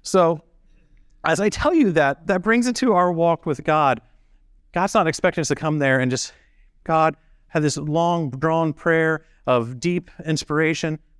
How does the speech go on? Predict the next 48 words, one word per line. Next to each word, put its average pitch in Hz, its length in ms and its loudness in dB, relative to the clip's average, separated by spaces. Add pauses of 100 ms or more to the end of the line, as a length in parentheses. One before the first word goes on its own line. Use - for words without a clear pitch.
but 147 100 -6
it's 151 120 -8
just - 300 -2
call 170 260 -6
out 165 200 -8
to 120 100 -6
him. 98 240 -10 (440)
And 165 80 -2
as 160 100 -4
we 190 80 0
build 220 220 2
our 196 100 0
relationship 170 460 0
with 131 120 -6
him, 139 180 -4 (220)
that 175 100 -6
continues 180 360 -2
to 165 60 -2
develop, 151 640 0
and 151 120 -8
it 147 40 0
becomes 143 320 -2
more 147 280 0
and 139 80 0
more 139 180 0
of 123 80 0
a 127 60 -4
personal 135 440 -2
thing 120 320 -4 (220)
between 131 280 0
him 120 200 0
and, 110 80 -2
uh, 107 220 -4
uh, - 420 -14 (280)
him 131 280 2
and 120 140 0
us. 120 320 0 (1120)
But 156 80 -2
why? 185 280 2
Why 233 180 2
do 370 100 -2
we 359 60 2
want 277 200 2
God 175 220 0
to 135 80 -2
search 139 380 -2
our 110 140 -2
hearts? - 580 -8